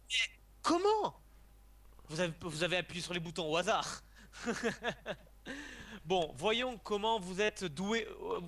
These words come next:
ah, voyons comment vous êtes, euh, doué en maths. Parce que je suis me-, je suis le meilleur. Et vous, vous êtes, vous, vous suck.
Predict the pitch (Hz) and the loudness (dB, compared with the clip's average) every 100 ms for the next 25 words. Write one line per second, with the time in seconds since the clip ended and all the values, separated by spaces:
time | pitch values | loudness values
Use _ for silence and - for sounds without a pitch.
0 | - 202 285 302 240 165 147 131 135 233 | 0 4 6 6 6 6 4 2 0 0
1 | 285 254 233 247 196 208 - 214 196 208 | 0 -2 -2 -2 0 -2 -2 -2 -2 -4
2 | 170 202 247 180 151 123 123 - 131 - | -4 2 4 4 4 0 0 -8 -14 -14
3 | - 165 - - 180 170 160 156 131 143 | -4 -4 -2 2 4 6 4 -2 -8 -10
4 | 147 143 165 151 151 - 147 151 226 156 | -8 -4 -4 -4 -6 -8 -4 2 4 4
5 | 131 127 131 - - - 151 131 214 190 | 2 -4 -12 -16 -14 -4 -4 -2 -2 -2
6 | - - - 127 120 151 - - - - | -6 -18 -12 -8 -2 -4 -4 -20 -20 -20
7 | - - - - - - - - - 156 | -20 -20 -20 -20 -20 -20 -20 -20 -12 -6
8 | 175 165 160 156 151 - 175 - - | -4 -2 -2 -2 -2 0 0 -2 -12